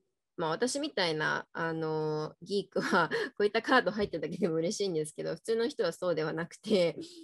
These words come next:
ぱりこのカードなんか使いたいよねってなると思うんですけど、まあ、例えば、今オンラインの世界で、まあ、それこそ学割とか社員割とかってなかなか聞きたい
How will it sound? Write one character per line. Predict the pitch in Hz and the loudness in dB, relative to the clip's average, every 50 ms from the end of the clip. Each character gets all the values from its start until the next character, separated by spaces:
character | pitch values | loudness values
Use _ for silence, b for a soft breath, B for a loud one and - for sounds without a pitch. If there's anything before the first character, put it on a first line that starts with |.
| B - _ | B -6 _
ぱ | 226 | -2
り | 202 190 | -2 0
こ | - 214 | 0 -2
の | 233 262 | -2 0
カ | 254 302 | 0 0
ー | 254 180 | 0 0
ド | 165 | -2
な | 170 180 | -4 -6
ん | 196 | -8
か | - 202 | -10 -12
使 | - - - 208 | -10 -8 -6 -6
い | 214 | -4
た | - 240 | -4 -2
い | 208 | -2
よ | 170 151 | -2 -2
ね | 156 156 | -2 -4
っ | |
て | 156 - - | -4 -4 -4
な | 160 | -4
る | 160 160 | -4 -4
と | 156 - | -4 -6
思 | 151 151 156 | -4 -4 -4
う | 156 | -4
ん | |
で | 156 165 | -4 -6
す | - - | -10 -10
け | - - | -2 2
ど、 | 277 254 196 170 b b b b b | 4 4 4 2 b b b b b
ま | - 277 | -6 -4
あ、 | 311 | -2
例 | - 392 330 | 0 0 0
え | 233 | 0
ば、 | 226 247 233 185 - - _ _ b b b b b _ | 2 0 0 0 -2 -6 _ _ b b b b b _
今 | - 311 247 220 | 0 2 2 4
オ | 262 | 2
ン | 320 | 2
ラ | 554 640 587 | 2 4 4
イ | 427 | 4
ン | |
の | 214 | 4
世 | 208 - 220 | 2 -2 -4
界 | - 190 175 165 165 165 165 165 160 | -4 -2 -2 -2 -2 -2 -2 -2 0
で、 | 156 175 175 175 170 165 - - - - | 0 0 2 2 2 0 -2 -4 -6 -8
ま | - | -4
あ、 | 226 | -2
そ | 254 | -2
れ | 277 | -2
こ | 320 | -2
そ | 294 - | -2 -4
学 | 180 240 196 - _ 285 | -4 -4 -4 -4 _ -4
割 | 302 311 330 330 330 - | -2 -2 -2 -4 -6 -8
と | - 330 | -10 -10
か | - - 185 190 185 175 180 | -6 -2 0 2 2 0 0
社 | - - - | -4 -6 -6
員 | 196 208 220 226 | -4 -4 -4 -4
割 | 226 226 226 240 | -4 -4 -4 -4
と | - 247 | -4 -6
か | - - | -6 -6
っ | - | -6
て | - | -4
な | 151 196 - | -6 -6 -4
か | - 254 | -4 -4
な | 277 277 | -4 -4
か | 277 | -6
聞 | 247 | -8
き | - - - _ - | -12 -14 -16 _ -4
た | 240 | -4
い | 190 | -4